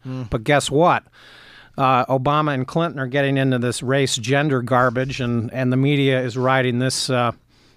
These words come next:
Speaker 2: mudslinging affair, and Edwards could be the beneficiary. And by the way, he's very viable in New, Nevada. Um,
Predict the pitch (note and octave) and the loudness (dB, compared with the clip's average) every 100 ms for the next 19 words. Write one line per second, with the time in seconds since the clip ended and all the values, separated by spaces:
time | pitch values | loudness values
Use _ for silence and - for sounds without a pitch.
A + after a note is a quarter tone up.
0 | _ _ _ - C#3+ D3 C3 - D3 C#3 | _ _ _ 0 2 4 2 -2 0 0
1 | C3+ B2 A#2+ C3+ C3 C3 C3+ C3+ D#3 E3 | 0 -2 -2 0 2 2 2 2 2 2
2 | C#3+ C3 - F3 C#3+ C3+ C3 C#3+ C#3 F3 | 0 -2 -2 -2 0 -2 -2 -2 -2 -2
3 | E3+ C#3+ A#2+ A#2+ B2+ - C3+ B2+ E3 C#3+ | -2 0 0 0 -2 -2 -2 2 2 2
4 | D3+ F3 C#3+ C3 D#3+ E3 - - - - | 2 2 0 0 0 0 -2 -8 -14 -20
5 | - - - - - C3 C#3+ F#3 F3+ C3 | -20 -20 -20 -20 -12 0 4 4 4 4
6 | C3 C3+ C3+ C3+ C3+ C#3 B2+ - C3 B2+ | 2 2 2 2 2 2 0 -2 0 2
7 | F3+ B2+ D2+ - _ B2+ A#2+ A#2 A#2 | 2 0 -6 -18 _ -6 -2 0 -2